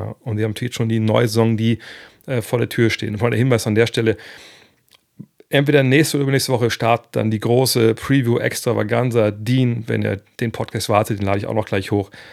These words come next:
den Premium-Podcast, der war ja bei den Lakers und bei den Clippers, äh, bei den Media Days. Ähm, wir wollen natürlich auch anfangen, dann wieder unsere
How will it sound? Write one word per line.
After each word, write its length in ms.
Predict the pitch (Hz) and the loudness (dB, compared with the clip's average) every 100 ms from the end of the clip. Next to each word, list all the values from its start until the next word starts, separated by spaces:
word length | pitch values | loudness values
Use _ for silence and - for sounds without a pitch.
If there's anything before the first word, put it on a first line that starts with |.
| - - | -12 -8
den 100 | 98 | -4
Premium-Podcast, 920 | 107 101 101 107 - 101 98 95 - | -2 -2 -2 -6 -6 -4 -2 -4 -6
der 100 | 95 | -4
war 80 | 92 | -2
ja 60 | |
bei 100 | 92 | -2
den 140 | 90 92 | -2 0
Lakers 320 | 92 101 - | 0 -2 -4
und 60 | |
bei 80 | 95 | -6
den 80 | 92 | -6
Clippers, 420 | - - 98 - - | -6 -6 -6 -8 -12
äh, 260 | 95 87 90 | -10 -8 -8
bei 100 | 101 | -8
den 160 | 92 92 | -8 -6
Media 240 | 95 95 | -2 -2
Days. 420 | 92 87 85 - | 0 -2 -4 -8
Ähm, 580 | - 98 87 85 87 - - | -10 -8 -8 -8 -10 -12 -12
wir 120 | 92 | -10
wollen 100 | 87 | -10
natürlich 240 | 90 - | -10 -10
auch 80 | - | -8
anfangen, 220 | 107 95 | -8 -6
dann 100 | 92 | -4
wieder 120 | 92 90 | -2 -4
unsere 280 | - 95 | -4 -8